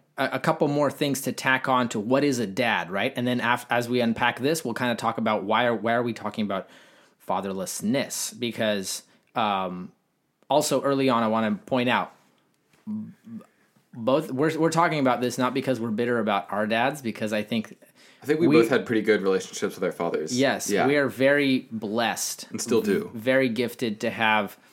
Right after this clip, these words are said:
Speaker 1: very present, consistent, stable, devoted,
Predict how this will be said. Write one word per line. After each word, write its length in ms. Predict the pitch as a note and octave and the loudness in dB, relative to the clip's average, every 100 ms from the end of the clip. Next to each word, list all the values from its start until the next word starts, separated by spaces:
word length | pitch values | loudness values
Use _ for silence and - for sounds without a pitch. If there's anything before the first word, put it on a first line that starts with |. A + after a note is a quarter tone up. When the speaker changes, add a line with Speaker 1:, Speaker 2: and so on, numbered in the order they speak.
| _ - - | _ -20 -14
Speaker 1:
very 360 | G#2 B2 A#2+ | -2 0 0
present, 600 | G#2+ - A2+ A2 A#2+ A#2 - - | -4 -2 -2 0 -4 -6 -18 -12
consistent, 760 | A#2+ A2+ - A2+ - A#2 A2+ - | -6 -6 -4 -6 -4 -6 -6 -8
stable, 760 | - - A2 G#2+ A2 G#2+ A2 - _ _ - | -6 -2 -2 0 -2 -2 -6 -16 _ _ -16
devoted, 720 | G#2+ A2 G#2 G#2+ G#2+ A2 A#2+ | -10 -8 -4 -2 0 -2 -4